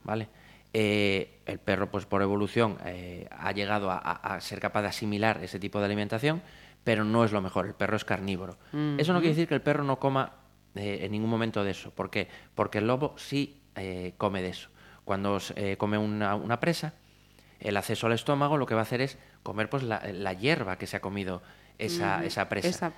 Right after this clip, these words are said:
Speaker 1: Pero está predigerida, ¿vale?
Speaker 2: Ajá.
Speaker 1: Entonces, eh, es, es, es lo que os digo, es un tema, a mí me gusta, me gustaría hacerlo, lo que pasa es que,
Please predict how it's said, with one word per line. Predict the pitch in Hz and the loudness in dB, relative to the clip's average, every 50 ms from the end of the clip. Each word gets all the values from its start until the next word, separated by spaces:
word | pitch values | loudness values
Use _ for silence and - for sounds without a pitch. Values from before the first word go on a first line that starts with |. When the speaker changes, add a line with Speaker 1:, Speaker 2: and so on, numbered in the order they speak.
| - - - - _ _ | -14 -20 -20 -20 _ _
Speaker 1:
Pero | - 123 120 120 | -2 0 0 0
está | 113 - 160 165 - | 2 2 2 2 4
predigerida, | - 147 156 165 160 147 143 120 - - 107 104 113 101 87 - - - _ _ _ _ - _ _ | 6 6 6 6 6 4 2 0 0 -2 0 0 0 -2 -4 -8 -14 -18 _ _ _ _ -20 _ _
¿vale? | 165 160 110 117 127 | -2 0 2 2 0
Speaker 2:
Ajá. | 147 143 - - - - _ | 0 -4 -10 -16 -20 -20 _
Speaker 1:
Entonces, | - 101 - 120 113 123 127 127 - - | -10 -4 -2 0 0 2 0 0 -2 -6
eh, | - 107 107 104 104 90 - - - - - | -6 -6 -4 -4 -4 -6 -8 -14 -20 -14 -4
es, | - - - - | -4 -2 -2 -2
es, | 120 - 101 113 - | -2 -2 -2 -2 0
es | 131 120 117 | -2 0 0
lo | 139 123 | 2 2
que | 131 | 2
os | 117 107 | 0 0
digo, | 101 90 87 90 90 90 | -2 -4 -4 -4 -4 -2
es | 98 101 98 - - | -2 -2 -4 -2 -2
un | 110 110 110 | -2 -2 0
tema, | 107 120 113 117 113 113 113 - - - - - - | 0 0 2 4 2 2 0 -4 -16 -20 -20 -18 -6
a | - - | -2 2
mí | 113 | 4
me | 120 | 4
gusta, | 123 123 117 - 107 80 | 4 4 2 0 -2 0
me | 107 113 | 2 2
gustaría | 110 110 104 - 110 117 123 | 2 2 4 2 2 4 4
hacerlo, | 117 - 135 127 135 135 | 2 2 2 4 4 2
lo | 120 | 2
que | 110 | 2
pasa | - 110 - | 0 -2 -2
es | |
que, | - 110 104 104 104 92 | -2 -4 -2 -2 -4 -4